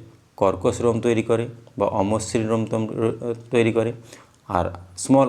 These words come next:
আর হচ্ছে মসৃণ রোম তৈরি করে। এখানে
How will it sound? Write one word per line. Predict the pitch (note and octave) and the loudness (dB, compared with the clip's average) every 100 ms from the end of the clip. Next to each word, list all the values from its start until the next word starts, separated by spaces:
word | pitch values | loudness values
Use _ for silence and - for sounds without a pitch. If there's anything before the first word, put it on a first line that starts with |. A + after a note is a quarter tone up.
| G#2+ | 0
আর | G#2 A2 | -6 -6
হচ্ছে | G2 - A#2+ C3 C3 - - - | -10 -8 -6 -6 -10 -20 -20 -6
মসৃণ | G2+ G2+ - B2+ B2+ B2+ A2 | -2 -2 0 0 0 0 2
রোম | A2+ B2 C3+ - | 2 0 -6 -2
তৈরি | A2 A2 G#2 | 0 2 2
করে। | G2+ - - - - _ _ _ _ _ _ _ - - - - - - C3 | -2 -6 -20 -20 -20 _ _ _ _ _ _ _ -20 -20 -20 -20 -20 -8 -2
এখানে | B2+ C#3+ G2 | 0 0 -4